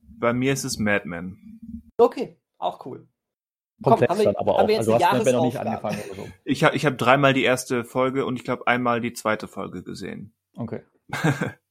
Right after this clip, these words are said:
Speaker 1: Ging, ging mir ähnlich, ähnlich wie bei dir mit, mit Breaking Bad. Es hat,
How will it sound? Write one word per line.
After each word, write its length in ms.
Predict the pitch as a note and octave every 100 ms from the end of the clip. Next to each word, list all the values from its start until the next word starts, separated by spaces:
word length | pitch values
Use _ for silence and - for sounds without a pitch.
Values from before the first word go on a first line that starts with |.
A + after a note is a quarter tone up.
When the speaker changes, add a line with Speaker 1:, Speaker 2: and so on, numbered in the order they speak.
| _ _ _ _ _ _ -
Speaker 1:
Ging, 240 | C3 C#3
ging 140 | C#3 C#3+
mir 120 | C#3
ähnlich, 480 | D3 D3+ C#3 - -
ähnlich 320 | C3+ C3+ C3
wie 160 | C3 B2
bei 120 | A#2+
dir 220 | A#2+ A#2+
mit, 400 | A#2 A2 - -
mit 160 | A#2 A2
Breaking 300 | A2+ A2 G#2+
Bad. 240 | A2 G2
Es 160 | G#2+ -
hat, 240 | B2+ -